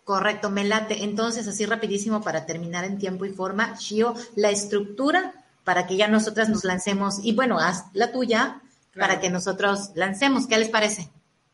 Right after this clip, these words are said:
Speaker 1: ¿Les va? Venga.
Speaker 2: Primer punto, conecto.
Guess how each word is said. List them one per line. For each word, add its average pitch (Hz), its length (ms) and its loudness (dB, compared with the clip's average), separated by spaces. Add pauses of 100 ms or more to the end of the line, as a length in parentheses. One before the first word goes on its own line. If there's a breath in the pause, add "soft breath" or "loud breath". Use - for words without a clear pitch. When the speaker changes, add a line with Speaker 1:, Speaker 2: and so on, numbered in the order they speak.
(140)
Speaker 1:
¿Les 180 160 -8
va? 247 260 0 (680)
Venga. 180 400 -6 (720)
Speaker 2:
Primer 294 640 2
punto, 359 380 2 (360)
conecto. 277 720 4